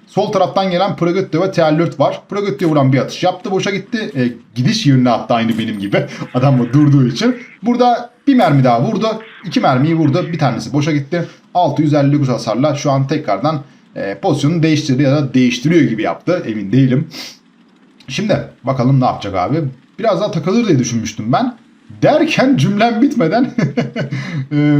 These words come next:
burada tekrardan, e, yukarıya doğru bakıyor. Pragötyo bir atış yaptı. Nereye gitti lan o mermi?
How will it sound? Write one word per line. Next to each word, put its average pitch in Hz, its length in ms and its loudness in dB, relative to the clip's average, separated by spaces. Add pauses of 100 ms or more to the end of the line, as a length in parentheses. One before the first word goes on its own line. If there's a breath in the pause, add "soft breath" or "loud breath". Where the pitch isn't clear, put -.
burada 240 320 2
tekrardan, 233 600 0
e, 160 420 0
yukarıya 190 340 0
doğru 175 200 0
bakıyor. 196 380 -2
Pragötyo 214 540 -2
bir 185 80 2
atış 135 340 -2
yaptı. 196 600 0
Nereye 240 240 0
gitti 147 240 -6
lan 156 80 -2
o 131 60 0
mermi? 95 400 -6